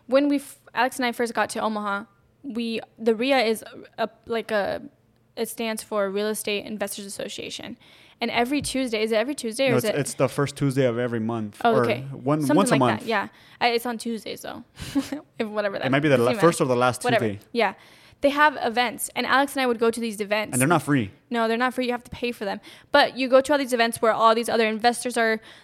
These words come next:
Speaker 1: there, and then there's, like, these big guys who are, like, doing big shit for the most
Speaker 2: Millionaires, like,
Speaker 1: part.
Speaker 2: multi-millionaires. Like,
Speaker 1: Right.
Speaker 2: they live in huge-ass houses.
Speaker 1: Right.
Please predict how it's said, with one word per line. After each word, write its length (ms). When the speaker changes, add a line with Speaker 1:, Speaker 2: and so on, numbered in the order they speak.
Speaker 1:
there, 440
and 160
then 160
there's, 180
like, 140
these 160
big 220
guys 320
who 80
are, 20
like, 180
doing 460
big 260
shit 380
for 60
the 80
most 160
Speaker 2:
Millionaires, 320
like, 80
Speaker 1:
part. 160
Speaker 2:
multi-millionaires. 800
Like, 80
Speaker 1:
Right. 120
Speaker 2:
they 80
live 200
in 240
huge-ass 460
houses. 420
Speaker 1:
Right. 400